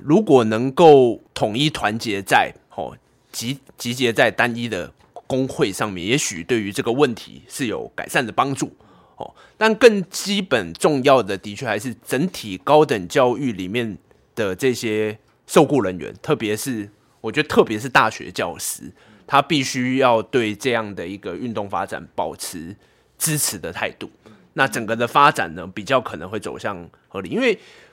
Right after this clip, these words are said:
目前当代大学的设计，基本上还是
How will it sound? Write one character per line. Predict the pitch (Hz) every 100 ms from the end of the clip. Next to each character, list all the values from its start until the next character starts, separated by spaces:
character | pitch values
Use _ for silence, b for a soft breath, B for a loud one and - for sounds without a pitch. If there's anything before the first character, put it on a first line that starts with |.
| B
目 | 294 277
前 | 180
当 | 170 214
代 | 226
大 | 214 185
学 | 165
的 | 151
设 | 147 226 170
计， | - 147 - -
基 | 202
本 | 208 120
上 | 101 143
还 | 123 117
是 | 160 135